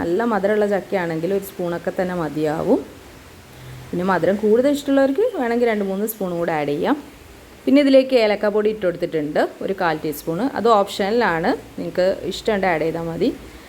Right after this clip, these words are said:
പിന്നെ ഇതിലേക്ക് ആവശ്യാനുസരണം വെള്ളം ഒഴിച്ചിട്ട്, സാധാരണ പച്ചവെള്ളം തന്നെയാണ് ഒഴിച്ചിട്ട് മാവ് റെഡിയാക്കി എടുക്കാം. കുറച്ച് കുറച്ചായി ഒഴിച്ചിട്ട് വേണം തയ്യാറാക്കി എടുക്കാൻ, ഒരുപാട് ലൂസായി പോകരുത്.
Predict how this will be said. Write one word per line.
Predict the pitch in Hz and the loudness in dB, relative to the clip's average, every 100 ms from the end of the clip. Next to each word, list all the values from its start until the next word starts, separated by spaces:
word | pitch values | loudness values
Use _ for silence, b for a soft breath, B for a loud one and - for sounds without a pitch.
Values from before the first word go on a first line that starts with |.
| B B - - - | B B -20 -20 -2
പിന്നെ | 294 320 277 | 2 4 6
ഇതിലേക്ക് | 254 233 233 226 | 6 6 6 2
ആവശ്യാനുസരണം | 202 208 190 175 165 208 - 202 | 0 -2 -4 -4 -2 -2 -4 -2
വെള്ളം | 180 175 | 2 4
ഒഴിച്ചിട്ട്, | 170 160 - 226 | 2 0 -6 -2
സാധാരണ | 233 202 202 196 185 | -2 0 0 0 -4
പച്ചവെള്ളം | 170 175 170 170 | -2 0 0 -2
തന്നെയാണ് | 160 156 180 - 196 | -2 -2 -2 0 2
ഒഴിച്ചിട്ട് | 175 175 170 226 359 220 | 0 0 -2 0 0 2
മാവ് | 180 175 | 2 2
റെഡിയാക്കി | 165 156 170 160 | 2 -2 -2 -2
എടുക്കാം. | 156 185 254 | -2 -2 0
കുറച്ച് | 254 247 247 | -2 2 2
കുറച്ചായി | 233 240 226 | 2 2 2
ഒഴിച്ചിട്ട് | 190 196 190 196 | 0 -2 -2 -2
വേണം | 180 196 | 0 0
തയ്യാറാക്കി | 170 156 156 | 0 0 -2
എടുക്കാൻ, | 160 175 170 | -4 0 0
ഒരുപാട് | 170 170 190 | 0 0 0
ലൂസായി | 165 160 190 175 | -2 0 0 0
പോകരുത്. | 170 156 147 180 | 0 0 0 0